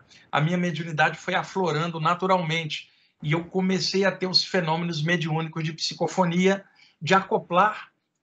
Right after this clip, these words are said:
entidades, é, carentes pra receber ajuda, né, serem esclarecidas, e durante o sono eu era levado fora do corpo pra continuar conversando com eles. Então, eu pude ver, a-, assim, de frente,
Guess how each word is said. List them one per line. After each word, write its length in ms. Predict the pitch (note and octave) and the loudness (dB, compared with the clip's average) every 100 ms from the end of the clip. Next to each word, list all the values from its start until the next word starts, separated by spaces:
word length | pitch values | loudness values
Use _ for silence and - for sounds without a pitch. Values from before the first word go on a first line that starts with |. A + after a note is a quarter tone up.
| _ | _
entidades, 840 | D3+ D3+ D#3 C#3+ C3+ B2+ A#2+ - - | -4 -4 -4 -2 0 0 -4 -8 -4
é, 220 | B2+ A#2+ | -4 -4
carentes 560 | - D#3+ C#3 E3+ F#3 | 0 2 2 -2 -6
pra 140 | - C3+ | -6 -4
receber 400 | C#3 - A#2+ C3 | -4 -6 -4 -2
ajuda, 520 | D3+ C#3 G3 G#3 B3 _ _ - | -2 -2 -2 -2 -8 _ _ -8
né, 180 | C3 D#3 | -4 -2
serem 380 | - D3 C#3 C3 | -2 -4 -6 -6
esclarecidas, 1000 | B2 C#3 C#3 E3+ - F#3+ G#3 A3 - - _ _ - | -6 -2 -2 -2 -6 -6 -4 -4 -6 -10 _ _ -2
e 80 | F3+ | 2
durante 460 | F3+ F#3 A#3+ C#4 | 6 6 4 0
o 60 | B3 | -2
sono 520 | - G3 G#3 G#3+ A3+ - _ - | 0 2 2 -2 -10 -18 _ 2
eu 120 | D3+ | 4
era 100 | F3+ | 6
levado 360 | F3+ D#3+ D#3+ | 4 4 2
fora 260 | D3+ F#3+ F#3+ | 2 2 2
do 140 | F3+ | 0
corpo 240 | D3+ F3+ F3+ | -4 -6 -2
pra 140 | G3+ | -2
continuar 480 | F#3+ F#3+ G3 F3+ F#3 | 0 -2 -2 0 0
conversando 640 | F#3+ F3+ F#3 E3+ E3+ F3 | 0 -2 -2 -2 -4 -6
com 200 | F3 G3 | -6 -2
eles. 260 | D3 D3 D#3 | 0 0 -2
Então, 220 | F3 A#3+ | -2 -4
eu 40 | - | -6
pude 340 | B3+ G3+ B2+ | -6 -4 -6
ver, 380 | A2+ F3 F3 - _ _ _ _ | -2 0 0 -2 _ _ _ _
a-, 220 | - - | -2 0
assim, 340 | E3+ - F#3 F3+ | 0 0 0 0
de 140 | F#3+ | -2
frente, 640 | - - F#3+ G3 D#3 - | -6 -2 -2 -2 -6 -12